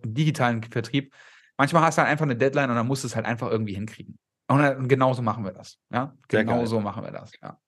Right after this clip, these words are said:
Speaker 2: Ich freu mich, mein Team freut sich auch. Wir kommen ja, glaub ich, zu dritt oder so, also es wird echt cool.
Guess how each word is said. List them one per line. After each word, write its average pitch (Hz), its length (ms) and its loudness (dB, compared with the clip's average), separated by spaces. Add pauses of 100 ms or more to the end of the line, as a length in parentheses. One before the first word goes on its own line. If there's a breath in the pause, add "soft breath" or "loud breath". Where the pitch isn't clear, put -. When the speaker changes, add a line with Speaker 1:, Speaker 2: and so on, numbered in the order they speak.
(120)
Speaker 2:
Ich 208 200 4
freu 185 220 6
mich, 117 300 0
mein 135 160 4
Team 185 180 0
freut 160 220 2
sich 147 100 4
auch. 110 280 0
Wir - 140 -12
kommen 139 180 2
ja, 113 120 2 (100)
glaub 113 200 0
ich, 110 80 -8
zu - 100 -8
dritt 131 300 -4 (200)
oder 127 200 4
so, 131 260 0
also 110 220 4
es - 260 -4
wird 110 180 0
echt - 220 -12
cool. 101 220 0